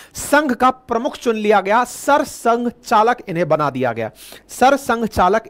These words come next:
इस समय पर मोहन भागवत जी हैं, यानी जिस प्रकार से हेडगवार जी उस समय थे, आज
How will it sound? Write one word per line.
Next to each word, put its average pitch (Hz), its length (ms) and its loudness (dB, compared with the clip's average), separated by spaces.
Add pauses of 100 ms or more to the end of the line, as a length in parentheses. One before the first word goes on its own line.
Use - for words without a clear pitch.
इस 208 80 -2
समय 175 320 -4
पर 208 260 -2
मोहन 196 400 -2
भागवत 147 560 -2
जी 131 160 -8
हैं, 110 200 -8 (300)
यानी 240 200 0
जिस 220 220 -8
प्रकार 247 340 0
से 254 140 -2
हेडगवार 240 580 2
जी 233 100 -10
उस - 280 -6
समय 220 300 -2
थे, 240 120 0 (440)
आज 240 340 2